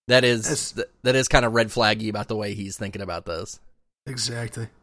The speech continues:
Speaker 2: That's
Speaker 1: Yeah.
Speaker 2: the only things
Speaker 1: Okay.
Speaker 2: he's talking about are the sexual stuff.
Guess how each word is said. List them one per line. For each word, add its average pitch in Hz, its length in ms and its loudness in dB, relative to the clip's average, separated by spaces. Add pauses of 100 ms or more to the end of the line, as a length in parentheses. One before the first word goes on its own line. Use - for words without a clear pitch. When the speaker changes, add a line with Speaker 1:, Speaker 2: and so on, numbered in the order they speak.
(120)
Speaker 2:
That's 135 140 0
Speaker 1:
Yeah. - 100 0
Speaker 2:
the 143 220 -4
only 165 260 2
things 139 240 0
Speaker 1:
Okay. 127 120 4
Speaker 2:
he's 104 80 0
talking 120 240 -6
about 113 200 -6
are 113 60 -6
the 110 80 -6
sexual - 400 -6
stuff. - 300 -14